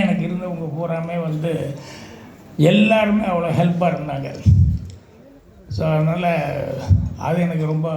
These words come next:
பெருமையாகவும் மகிழ்ச்சியா இருக்குது. ஆஹ், பார்த்திபனெல்லாம் சின்ன வீட்டில் வந்து என்ன பங்கு எடுத்துக்கிட்டாரு, என்ன டயலாக் ஸ்டைல் எல்லாம் எப்படி ஹெல்ப்பாக இருந்தாரு அப்படிங்கிறது.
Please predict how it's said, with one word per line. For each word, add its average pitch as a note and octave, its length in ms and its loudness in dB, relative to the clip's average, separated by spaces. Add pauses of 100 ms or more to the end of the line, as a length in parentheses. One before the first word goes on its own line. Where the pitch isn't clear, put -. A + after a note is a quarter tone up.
(300)
பெருமையாகவும் D#3 580 4
மகிழ்ச்சியா C#3+ 400 -2
இருக்குது. C#3 360 -6 (1000)
ஆஹ், C#3 420 -2 (100)
பார்த்திபனெல்லாம் E3+ 800 0 (1300)
சின்ன E3+ 380 4
வீட்டில் D#3 460 0
வந்து D3+ 240 -6 (1300)
என்ன D#3 240 2
பங்கு D#3+ 360 2
எடுத்துக்கிட்டாரு, D3 580 -2 (600)
என்ன D3+ 200 2
டயலாக் D3 500 2
ஸ்டைல் C3+ 340 -2
எல்லாம் C3+ 240 0
எப்படி B2+ 260 -2
ஹெல்ப்பாக C3 320 -2
இருந்தாரு B2 460 -4 (220)
அப்படிங்கிறது. A#2+ 600 -4